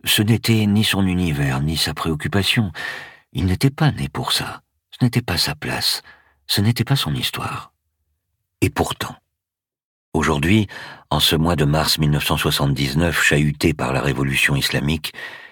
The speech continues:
il est l'un des derniers survivants d'un monde en voie d'effondrement. Son destin va se jouer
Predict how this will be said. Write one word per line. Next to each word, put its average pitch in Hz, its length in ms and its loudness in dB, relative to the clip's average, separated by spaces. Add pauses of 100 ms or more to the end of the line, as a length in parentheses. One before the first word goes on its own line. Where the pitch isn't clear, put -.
(120)
il 87 160 4
est 90 100 6
l'un 87 220 4
des 87 160 2
derniers 92 440 2
survivants 82 640 2
d'un 76 180 2
monde 78 340 2
en 69 140 2
voie 67 260 -2
d'effondrement. 67 680 -4 (1600)
Son - 180 -2
destin 80 380 2
va 73 120 0
se 78 160 2
jouer 78 340 2